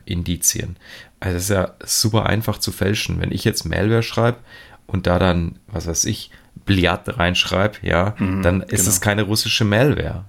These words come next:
Speaker 1: ja. Und nur weil ich meine Uhr auf meinem Rechner verstellen kann,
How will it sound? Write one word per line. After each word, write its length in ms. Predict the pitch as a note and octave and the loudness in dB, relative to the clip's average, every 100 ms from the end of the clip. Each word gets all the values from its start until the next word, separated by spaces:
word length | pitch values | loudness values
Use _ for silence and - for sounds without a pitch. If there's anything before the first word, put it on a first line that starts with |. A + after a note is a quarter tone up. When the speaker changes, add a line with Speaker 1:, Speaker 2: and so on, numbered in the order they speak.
| - | -4
Speaker 1:
ja. 280 | - - | 0 2
Und 340 | G#2+ G#2 G2+ - | 2 0 -2 2
nur 220 | A2 A2 | 2 4
weil 120 | G2+ | 2
ich 140 | F#2 - | 0 2
meine 320 | F2+ F2+ F2 | 2 4 2
Uhr 340 | C3 A#2 B2+ | 2 2 4
auf 80 | A2 | 2
meinem 240 | F#2 E2+ | 2 0
Rechner 300 | E2 G#2 - | -2 -2 -2
verstellen 540 | A2 D#2+ - E2+ F2 G#2 | -2 -4 -6 -4 -4 -2
kann, 240 | G2+ G#2+ | 0 0